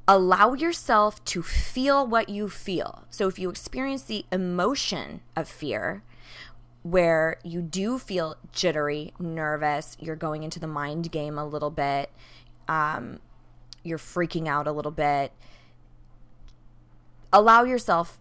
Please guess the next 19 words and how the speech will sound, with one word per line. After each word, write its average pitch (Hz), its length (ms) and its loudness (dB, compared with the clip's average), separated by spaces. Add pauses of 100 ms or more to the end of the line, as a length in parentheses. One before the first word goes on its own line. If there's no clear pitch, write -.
(120)
allow 240 200 6
yourself 339 340 -2
that. - 200 -4 (560)
You 196 120 -2
know, 175 280 0
I, 175 280 0
I 190 100 0
think 196 180 -6
it's 180 120 -6
so 190 240 0
dangerous, 190 520 -6
like 156 180 -10
I 160 60 -6
said, 196 360 -4
to, 151 380 -8 (640)
to 185 100 -4
try 160 240 -2
to 151 40 -12
s-, - 200 -10